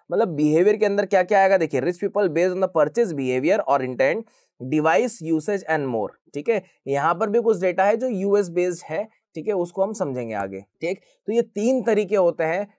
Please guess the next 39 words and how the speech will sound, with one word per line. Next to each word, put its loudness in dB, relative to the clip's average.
Facebook -2
की -4
जितनी -2
भी 2
ऑडियंस 2
आपने 0
देखी -4
होगी -2
पहले 0
या 4
आप 2
like 2
in -4
future -2
में 0
देखेंगे -4
तो -4
ये -2
आपके 0
तीन 0
ऑडियंस 4
होगी, -2
डेमोग्राफिक, 0
इंटरेस्ट -4
और -4
बिहेवियर। -6
इन 0
तीनों 2
के 2
बेस 0
पे 0
ही 0
like 0
यहाँ -6
पर 0
हमको -8
एडवर्टाइजमेंट -6
दिखती -6
है -2